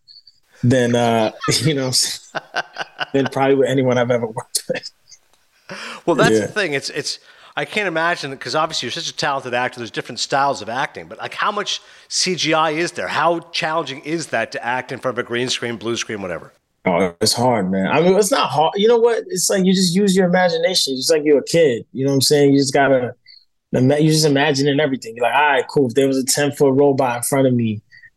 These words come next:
Speaker 1: or a fifteen-foot robot, and, uh, and we were having this kind of conversation, would I react?" <laughs> You just, like, and you just make it up, bro. Like, it's, I mean, it's, it's fun, you know. It's,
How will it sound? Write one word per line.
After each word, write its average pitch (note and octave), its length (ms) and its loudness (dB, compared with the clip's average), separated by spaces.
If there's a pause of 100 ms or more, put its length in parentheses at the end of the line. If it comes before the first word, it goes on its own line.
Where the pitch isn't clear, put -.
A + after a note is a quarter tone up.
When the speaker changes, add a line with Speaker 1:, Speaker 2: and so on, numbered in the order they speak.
(200)
Speaker 1:
or A#2+ 220 4
a - 20 -2
fifteen-foot D3 800 2
robot, B2 560 2 (760)
and, C#3 280 2
uh, B2 440 2
and B2+ 300 0
we C#3+ 120 4
were C3+ 120 2
having C3+ 320 2
this C#3 160 2
kind C#3+ 260 0
of B2+ 60 0
conversation, C#3 800 2
would C3+ 100 4
I C3 100 2
react?" B2+ 680 0 (180)
<laughs> G3+ 120 2 (440)
You F3 160 6
just, E3 380 2
like, G#3 160 2 (360)
and E3+ 140 4
you F#3+ 120 4
just E3 140 0
make E3+ 260 2
it E3+ 100 4
up, F#3 300 0
bro. C3+ 180 -4
Like, D#3 160 2
it's, E3 540 2 (340)
I - 160 -2
mean, E3 180 4
it's, E3 360 0
it's E3 240 0
fun, D3 340 0
you C#3 100 4
know. D3 200 6
It's, C#3+ 360 4